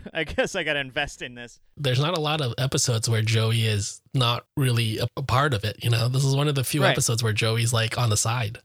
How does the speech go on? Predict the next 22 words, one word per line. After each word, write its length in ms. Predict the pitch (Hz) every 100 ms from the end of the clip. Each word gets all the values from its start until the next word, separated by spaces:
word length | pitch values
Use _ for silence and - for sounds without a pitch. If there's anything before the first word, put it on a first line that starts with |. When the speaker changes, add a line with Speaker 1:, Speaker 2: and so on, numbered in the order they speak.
| _
Speaker 1:
Joey's 340 | 160 170 165
like 160 | 147 139
a 60 | 120
first 340 | - 143 -
season 280 | 151 131 123
Pacey 400 | - 165 - 110
in 120 | 107
this 200 | 117 -
thing. 220 | 131 135 - _ -
Speaker 2:
Yeah, 300 | 127 98 - -
yeah. 180 | 120 101 - _
Speaker 1:
Uh, 240 | 175 151
what's 180 | 151 151
interesting 460 | 175 - 151 151 139
is 280 | 131 120 - _ _
we've 260 | 156 143 120 - -
talked 320 | - 151 - -
a 100 | 131
lot 460 | 120 117 117 117 - _
on 220 | 120 113 110
this, 360 | 107 - - _
uh, 420 | 120 107 104 98